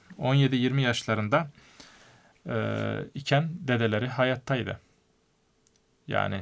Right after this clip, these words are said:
Tuğrul ve Çağrı Bey en azından belli bir olgunluk yaşına ulaşmışken, e, onların yetişmelerinin tamamlandığı bir çağda Selçuk Bey'in de hayatta olduğunu görüyoruz. Arslan Yabgu tahta geçtiğinde Tuğrul ve Çağrı Beyler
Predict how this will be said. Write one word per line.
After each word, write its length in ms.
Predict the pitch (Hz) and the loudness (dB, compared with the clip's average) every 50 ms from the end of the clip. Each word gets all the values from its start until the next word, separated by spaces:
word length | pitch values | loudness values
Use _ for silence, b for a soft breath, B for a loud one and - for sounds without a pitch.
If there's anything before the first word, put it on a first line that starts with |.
| 92 - _ | -8 -12 _
Tuğrul 260 | - 117 113 - 101 | -10 -8 -6 -6 -4
ve 100 | 104 101 | -4 -6
Çağrı 320 | 98 - - 104 104 101 98 | -4 0 2 4 4 4 2
Bey 120 | 101 104 | 0 -2
en 100 | 107 110 | -2 0
azından 440 | 110 104 95 98 95 92 117 131 139 139 b b b b b b b b b _ - | -2 -2 -4 -4 -4 -2 -2 -4 -4 -8 b b b b b b b b b _ -4
belli 280 | - 117 110 110 113 113 | -2 0 0 0 0 -2
bir 80 | 117 | -2
olgunluk 540 | 117 110 107 107 104 110 110 110 110 - - | -2 -2 -2 -2 -2 -2 -2 -2 -4 -4 -4
yaşına 340 | 107 101 - - 110 101 101 | -6 -4 -4 -6 -6 -6 -4
ulaşmışken, 680 | 104 104 107 101 - - 110 - - - 123 135 147 147 170 - 247 - | -4 -2 -4 -4 -4 -6 -8 -8 -6 -4 -4 -4 -4 -4 -6 -10 -10 -8
e, 40 | 120 | -8
onların 680 | 113 107 - - 113 113 110 110 110 110 131 156 156 143 - - - | -6 -6 -4 -4 -2 -2 0 0 0 0 0 -2 -4 -6 -8 -8 -6
yetişmelerinin 760 | 120 117 113 - - - 113 107 104 107 104 113 139 151 143 | -6 -4 -4 -4 -6 -4 -4 -4 -2 -2 -4 -4 -4 -6 -6
tamamlandığı 640 | - 113 110 107 107 107 107 107 110 113 131 127 | -4 -2 -2 0 0 0 -2 -2 -2 -2 -4 -4
bir 60 | 117 110 | -4 -6
çağda 480 | - - 110 101 98 101 143 147 147 b b b b b | -4 -2 -2 0 0 0 -2 -4 -4 b b b b b
Selçuk 480 | - - 127 123 120 120 - - - | -6 -2 -2 -2 -2 -2 -4 -4 -2
Bey'in 180 | 117 110 110 113 | -2 -2 0 -2
de 60 | 131 | -2
hayatta 360 | 131 139 135 127 127 - 127 | -2 -2 -2 -2 -2 -2 -2
olduğunu 400 | 113 104 95 90 92 92 95 95 - - _ - - _ _ _ - | -2 -2 -2 -4 -6 -6 -6 -8 -10 -14 _ -20 -20 _ _ _ -14
görüyoruz. 580 | 143 131 113 104 101 95 101 127 170 175 - b b b b b b b b b b | -6 -4 -2 0 0 0 0 -2 -4 -6 -10 b b b b b b b b b b
Arslan 380 | 123 117 117 - - - 151 165 | 4 4 4 4 2 2 2 4
Yabgu 460 | 170 156 139 120 104 117 139 - 220 - B B B B B B - | 4 4 2 2 0 -2 -4 -6 -6 -12 B B B B B B -4
tahta 340 | - 131 117 110 - 160 160 | 0 0 0 0 0 0 0
geçtiğinde 580 | 143 135 110 - - - 107 104 110 156 165 | 2 0 0 -2 -4 -4 -4 -4 -4 -6 -6
Tuğrul 340 | - - 135 123 127 151 170 | -4 -4 -2 -2 0 0 0
ve 80 | 156 120 | -2 0
Çağrı 320 | - 127 113 117 123 139 | 2 4 4 4 4 4
Beyler 320 | 147 147 135 120 113 101 | 2 2 2 2 2 0